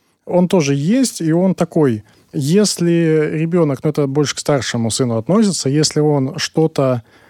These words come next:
скажем так, там, портит намеренно уже, да, да, там, или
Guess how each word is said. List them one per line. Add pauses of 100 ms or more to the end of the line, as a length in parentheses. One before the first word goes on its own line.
(140)
скажем
так,
там, (120)
портит (600)
намеренно
уже,
да,
да, (220)
там,
или